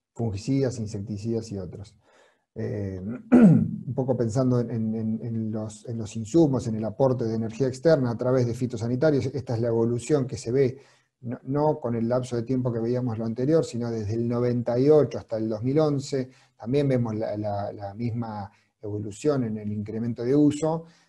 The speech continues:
Eh, acá está particionado por, por, por tipo de, de, de fitosanitarios, ahí se corrió la referencia, pero lo importante de ver acá es,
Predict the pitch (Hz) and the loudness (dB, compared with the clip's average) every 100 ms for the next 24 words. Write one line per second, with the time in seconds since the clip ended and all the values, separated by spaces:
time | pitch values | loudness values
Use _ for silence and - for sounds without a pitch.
0 | _ - 107 104 104 - 117 110 107 107 | _ -8 -4 -2 -4 -2 -2 -2 -6 -6
1 | 117 135 131 110 107 104 - 98 92 95 | -2 2 2 2 -4 -6 -8 -10 -10 -16
2 | _ - 95 - 151 139 113 104 107 107 | _ -12 -12 0 0 2 0 -2 -4 -6
3 | 101 98 98 95 101 95 - 104 98 110 | -6 -6 -8 -10 -12 -14 -12 -12 -10 -8
4 | 117 151 147 160 160 _ _ _ _ 117 | 2 4 4 2 -4 _ _ _ _ -12
5 | 104 117 110 120 120 110 113 - 143 156 | -8 -6 -4 -2 0 -2 -4 -2 0 0
6 | 143 117 113 - _ _ - 113 117 143 | -2 -2 -4 -6 _ _ -8 -4 -2 0
7 | 139 127 127 135 120 139 147 151 - | 2 4 6 4 4 4 4 4 -2